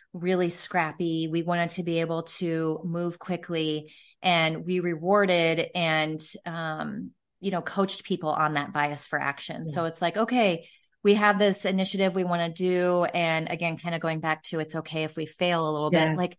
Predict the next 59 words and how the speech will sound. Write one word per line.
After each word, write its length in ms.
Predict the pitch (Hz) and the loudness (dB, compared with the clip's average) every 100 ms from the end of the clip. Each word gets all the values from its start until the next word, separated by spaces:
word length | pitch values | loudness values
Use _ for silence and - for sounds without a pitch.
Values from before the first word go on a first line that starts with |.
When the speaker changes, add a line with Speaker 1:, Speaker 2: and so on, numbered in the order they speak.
| - _ - _ _ | -18 _ -20 _ _
Speaker 1:
let's 280 | 233 254 - | 0 2 0
just 180 | 285 | 2
move 240 | 262 269 254 | 4 4 2
forward 480 | 208 226 240 196 - | -2 0 0 0 2
and 140 | 196 | 0
just 200 | 196 196 | 2 -2
see 160 | - 208 | 0 2
what 160 | 196 | 2
happens. 680 | - 165 180 202 165 185 190 - - - _ | -2 -6 -6 -4 -4 -4 -8 -12 -20 -20 _
And 100 | 208 | 0
again, 440 | 214 226 226 180 - | 4 6 6 4 2
I'm 160 | 202 | 4
not 200 | 220 220 | 4 2
saying 380 | - 233 220 196 | 0 0 0 2
let's 320 | 185 185 - | 0 -2 -4
put 380 | - - 208 180 - - _ _ | -12 0 2 2 -4 -20 _ _
a 60 | 185 | 2
million 320 | 202 214 196 | 6 6 6
dollars 320 | 190 196 180 | 6 6 4
out 140 | 180 | 2
into 120 | - 165 | 2 -2
the 60 | |
market 580 | 165 175 175 165 160 - | 2 2 4 2 2 0
and 320 | 170 156 156 | 0 0 0
see 260 | 151 - 185 | -6 0 2
what 220 | 180 165 | 4 2
happens. 640 | - 208 226 175 151 156 160 | 2 2 4 2 0 -2 -2
These 240 | 196 214 | 0 2
are, 340 | 202 190 175 170 | 4 4 4 0
you 120 | 185 | 0
know, 280 | 175 160 160 - - _ _ | 2 2 0 -6 -20 _ _
projects 540 | - 226 220 220 196 | 6 6 8 4 2
that 140 | - 185 | 0 0
it's 140 | 180 | -2
just 160 | 196 - | -4 -4
like, 140 | 180 | -2
we 80 | 190 | -2
gotta 200 | 262 233 | -2 -4
test, 400 | - 185 175 - | -4 -4 -4 -2
we 100 | 180 | 0
gotta 220 | 190 190 | 2 2
iterate, 340 | 180 185 170 160 | 0 0 -2 -2
we 80 | |
gotta 200 | 170 170 | -2 -2
move. 500 | 165 180 175 165 160 - | 0 0 0 0 -2 -2
And 120 | 170 | -4
do 80 | 170 | -4
we 120 | 180 | -2
have 120 | 185 | -2
a 60 | 170 | 0
bias 320 | 165 170 160 | 0 -2 -2
for 100 | 170 | -2
action? 320 | 151 - 160 | -2 -4 -6
Meaning, 200 | 156 156 | -4 -4
are 60 | 151 | -4
we 100 | 156 | -4
getting 180 | 175 160 | -4 -4
stuff 320 | - 151 165 | -2 -4 0
done 460 | 151 151 147 143 | 0 2 0 -2